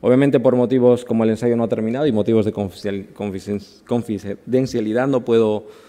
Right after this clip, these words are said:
no puedo describir un caso real, pero voy a poner un caso hipotético.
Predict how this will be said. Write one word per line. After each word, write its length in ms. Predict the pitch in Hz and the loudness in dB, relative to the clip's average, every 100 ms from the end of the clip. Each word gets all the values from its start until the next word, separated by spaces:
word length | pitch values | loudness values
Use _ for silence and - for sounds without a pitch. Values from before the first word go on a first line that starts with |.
| _ _ | _ _
no 200 | 107 110 | -4 0
puedo 280 | 113 110 104 | 2 2 2
describir 360 | 104 - 107 | -2 -4 -4
un 120 | 104 101 | -4 -4
caso 260 | 107 107 | -4 -6
real, 260 | 110 170 240 | -6 -6 -4
pero 140 | 143 | -4
voy 140 | 147 180 | -2 -4
a 80 | 165 | -4
poner 160 | 151 | -6
un 140 | 156 143 | -6 -6
caso 200 | 135 143 | -6 -6
hipotético. 600 | 135 98 - - - | -6 -8 -8 -10 -12